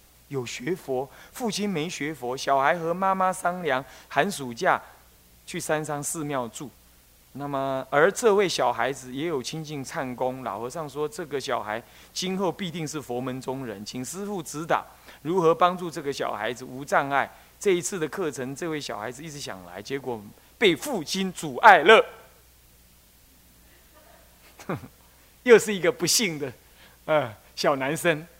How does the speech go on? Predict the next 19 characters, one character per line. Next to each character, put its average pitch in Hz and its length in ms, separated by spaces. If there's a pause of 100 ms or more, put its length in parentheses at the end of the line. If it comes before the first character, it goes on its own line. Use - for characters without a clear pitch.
(640)
啊， 117 240
没 147 160
关 202 140
系 202 200
啊， 190 160 (280)
去 208 200
啊， 156 160 (200)
就 175 100
带 170 160
他 151 140
去 156 240
啊， 113 100 (400)
好， 113 200
平 170 180
常 156 160
多 170 200
这 170 120
样 139 160
去， 123 240